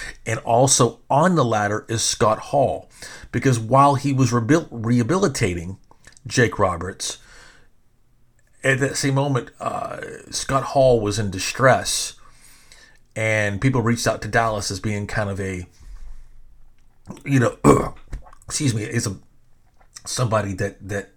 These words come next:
you know, can be, could, could have been helpful, and he was, and he did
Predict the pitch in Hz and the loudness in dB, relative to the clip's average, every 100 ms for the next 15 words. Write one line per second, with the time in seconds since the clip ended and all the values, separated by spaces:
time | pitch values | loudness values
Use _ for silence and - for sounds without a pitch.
0 | _ _ _ 117 104 92 92 107 92 98 | _ _ _ -10 -6 -6 -6 -6 -6 -4
1 | 92 90 - - - - - 127 - 104 | -4 -6 -10 -20 -20 -18 -2 0 2 2
2 | 107 104 107 - - - 101 98 101 101 | 2 0 0 -4 -10 -10 -4 2 4 4
3 | 95 98 87 104 92 | 4 -2 -2 0 0